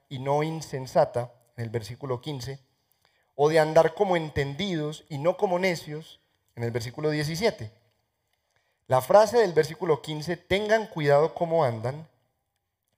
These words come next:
literalmente se podría leer como, "Miren diligentemente cómo viven sus vidas". Nos refuerza el llamado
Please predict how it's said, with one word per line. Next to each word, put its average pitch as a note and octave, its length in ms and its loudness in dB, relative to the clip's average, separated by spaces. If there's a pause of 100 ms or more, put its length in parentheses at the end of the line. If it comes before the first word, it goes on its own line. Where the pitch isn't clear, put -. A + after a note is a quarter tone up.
(100)
literalmente G3 880 4
se E3+ 140 -4
podría D#3 340 2
leer D#3+ 380 2
como, C3 400 -4 (280)
"Miren E3 720 -2 (280)
diligentemente A3+ 1500 -4 (760)
cómo E3 500 -2
viven D3+ 400 -8
sus G#2 260 -18
vidas". G#2 480 -12 (1400)
Nos C3+ 160 0
refuerza D3 520 4
el F3+ 140 2
llamado C#3 760 0